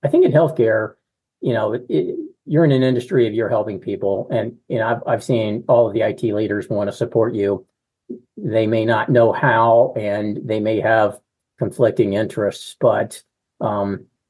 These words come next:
you know, I, I do think, you know, healthcare is built around people that, that wanna help,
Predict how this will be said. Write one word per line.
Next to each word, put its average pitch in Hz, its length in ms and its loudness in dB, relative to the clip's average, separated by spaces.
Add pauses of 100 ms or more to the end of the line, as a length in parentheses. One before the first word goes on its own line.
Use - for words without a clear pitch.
(120)
you - 80 0
know, 104 120 -2 (580)
I, - 40 -2
I 107 40 -4
do 107 160 -4
think, 107 340 -4 (400)
you 117 80 -2
know, 101 120 -2
healthcare 107 520 2
is 95 100 -6
built 110 300 -2
around 104 220 -2
people 107 360 0
that, 98 300 -2 (240)
that 98 260 -2
wanna 107 280 -2
help, 98 340 2